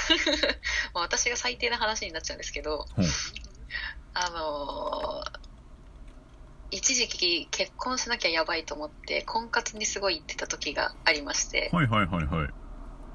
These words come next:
Speaker 1: で、それで知り合った人と、
Speaker 2: うん。
Speaker 1: まあ、二、三、二、三回目かな？の、ご飯行った時に、
Speaker 2: うん。
Speaker 1: なんか、ボルダリング私がやりたい、やってみたいって言って、
Speaker 2: うん。
Speaker 1: まあ、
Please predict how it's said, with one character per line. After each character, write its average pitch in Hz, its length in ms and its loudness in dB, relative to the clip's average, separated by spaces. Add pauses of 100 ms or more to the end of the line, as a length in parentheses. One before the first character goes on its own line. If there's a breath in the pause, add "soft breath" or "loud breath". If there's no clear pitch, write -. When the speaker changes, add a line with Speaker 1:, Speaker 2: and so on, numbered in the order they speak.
(100)
Speaker 1:
で、 277 380 6
そ - 120 -6
れ 262 140 -2
で 294 300 6
知 - 160 -2
り 220 120 -2
合 254 60 0
っ 254 40 -6 (100)
た 196 80 0
人 - 260 -4
と、 233 440 4
Speaker 2:
う 165 40 6
ん。 180 80 10
Speaker 1:
ま 190 240 4
あ、 - 80 -2 (1160)
二、 190 320 -6
三、 233 340 0
二、 208 160 2
三 277 180 4
回 349 140 2
目 359 100 0
か 220 140 4
な？ 240 240 2 (480 loud breath)
の、 226 420 2 (360)
ご 208 100 0
飯 214 220 6
行 165 140 -6
っ - 20 -16 (100)
た 180 140 2
時 185 340 -2
に、 220 360 2
Speaker 2:
う - 20 8
ん。 220 40 10
Speaker 1:
な 202 60 10
ん 156 40 6
か、 143 100 0
ボ 165 160 -6
ル 180 200 -6
ダ 202 60 -6
リ 202 160 -2
ン 202 80 -6
グ 196 80 0
私 196 340 6
が 180 80 0
や 170 140 4
り 175 140 -4
た 170 140 4
い、 - 100 0
や 170 100 4
っ - 20 -4
て - 160 -2
み 170 120 -6
た - 100 2
い 151 100 2
っ - 40 -10
て - 180 -10
言 - 120 -4
っ - 20 -12
て、 262 500 2
Speaker 2:
う 120 60 8
ん。 110 100 8
Speaker 1:
ま - 80 0
あ、 175 40 -2